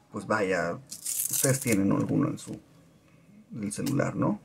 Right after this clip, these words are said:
Eh, tiene su velcro. Me gusta, esos detallitos de velcro, la verdad, este, hacen que tenga un muy buen valor. Tenemos aquí nuestro manual.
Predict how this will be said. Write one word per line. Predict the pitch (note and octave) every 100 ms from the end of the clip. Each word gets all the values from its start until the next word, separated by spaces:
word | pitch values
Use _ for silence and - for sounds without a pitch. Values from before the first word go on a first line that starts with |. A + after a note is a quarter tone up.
| -
Eh, | C#3 -
tiene | G#2+ G#2
su | - G#2 G#2+
velcro. | A2 D3 D#3+ G3+ C4+ - - - -
Me | A#2+
gusta, | D#3 G#3 A3+
esos | - A3+ A#3+
detallitos | E3 C3+ B2+ C#3+ E3
de | A#2+
velcro, | G#2+ C#3+ D#3+
la | C3+
verdad, | G2 G2+ A2 B2+
este, | C3 - - A2
hacen | B2 D3 C#3
que | B2 G2 D3 - - - -
tenga | B2 B2+
un | B2 A2+
muy | B2+
buen | A#2 A2+
valor. | G#2 G2 D#3 C#4+ - - - - - - - - - - - - - - - - - -
Tenemos | G2+ A#2 A2+ -
aquí | G2 D3+ D#3+ D#3 - C3 - - - - - _ _ _ _ _ _ _ _ _ _ _ -
nuestro | A#2 C3 C#3+ C#3 - C#3+ C#3 C#3 C3 -
manual. | - F#2+ G2 B2+ D#3 G#3+ C#4